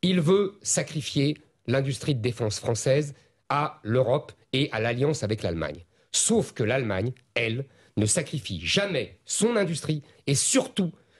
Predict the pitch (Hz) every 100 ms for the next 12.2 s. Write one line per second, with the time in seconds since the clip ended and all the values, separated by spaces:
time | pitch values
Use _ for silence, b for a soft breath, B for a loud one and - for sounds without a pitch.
0 | b 123 147 127 208 214 185 - 98 87
1 | - 208 165 110 113 110 151 - 139 -
2 | 151 - 143 127 - - 151 104 110 113
3 | - 107 104 92 127 123 123 B B B
4 | - - 131 139 104 196 220 - 147 127
5 | 127 b b b - - 190 190 180 123
6 | 95 - _ _ _ - 107 95 - -
7 | 196 208 185 165 156 147 135 135 135 143
8 | 120 - 131 139 113 98 143 165 123 147
9 | 120 101 - - b b 170 185 180 -
10 | 190 220 233 226 202 165 - 110 - b
11 | b - 185 - 233 247 208 165 151 139
12 | 101